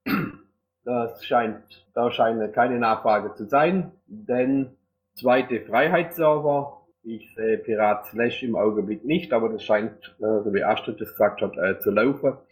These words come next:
Wenn's was Neues gibt, meldet er sich. Dann kämen wir jetzt zu Wahlkampf.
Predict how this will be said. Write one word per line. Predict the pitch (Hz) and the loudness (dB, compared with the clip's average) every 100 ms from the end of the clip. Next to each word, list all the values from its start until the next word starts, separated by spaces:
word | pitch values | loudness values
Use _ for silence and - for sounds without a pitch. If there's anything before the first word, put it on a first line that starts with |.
| - - _ | -20 -20 _
Wenn's | 104 110 | -2 0
was | 107 101 | 0 0
Neues | 101 107 107 | 2 2 2
gibt, | - 95 | -6 -10
meldet | 98 117 147 143 | -2 0 0 0
er | 131 | 0
sich. | - 123 - _ _ - | 0 -6 -6 _ _ -10
Dann | 107 113 135 | 2 2 2
kämen | - 120 127 139 | 2 2 2 0
wir | 127 | 0
jetzt | 123 - - | -2 -8 -2
zu | 135 | 2
Wahlkampf. | 131 143 147 113 90 - | 4 4 2 -4 -4 -12